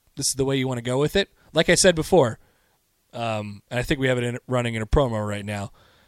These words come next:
Your problems are what your problems are. You address the problems, and if you feel like you could do better, you have a solution to those problems, then you have to make that happen.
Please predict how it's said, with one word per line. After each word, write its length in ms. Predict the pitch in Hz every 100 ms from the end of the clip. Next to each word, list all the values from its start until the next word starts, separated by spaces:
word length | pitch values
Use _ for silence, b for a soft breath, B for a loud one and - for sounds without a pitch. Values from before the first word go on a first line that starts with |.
| b
Your 120 | - 127
problems 360 | 190 202 180
are 140 | 190 190
what 80 | 156
your 100 | 151
problems 400 | 180 175 175 160
are. 200 | 175 202
You 160 | 160
address 320 | 139 139 160 -
the 80 |
problems, 680 | 143 170 160 185 220 226 -
and 200 | - 127
if 100 | 127
you 60 | 147
feel 200 | - 156
like 200 | 147 -
you 80 | 151
could 140 | 147
do 100 | 139
better, 260 | 131 139 165
you 120 | 156
have 100 | 127
a 40 | 123
solution 440 | - 131 143 160
to 60 | 147
those 220 | 147 151
problems, 440 | - 156 180 226
then 160 | 156 151
you 80 | 160
have 120 | 185
to 60 | 190
make 160 | 180 185
that 140 | 190
happen. 340 | 180 196 -